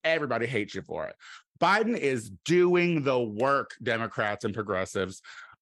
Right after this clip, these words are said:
I need you all to shut the fuck up and let's play like conservatives and rally behind Grandpa,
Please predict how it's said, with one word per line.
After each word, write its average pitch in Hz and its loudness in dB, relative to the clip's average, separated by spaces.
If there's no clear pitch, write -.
I 160 0
need 185 0
you 151 2
all 123 2
to 90 -4
shut 117 -2
the 214 4
fuck 190 -2
up 160 2
and 95 -2
let's 113 -2
play 190 -2
like 185 0
conservatives 151 0
and 101 -4
rally 123 0
behind 147 -2
Grandpa, 127 -4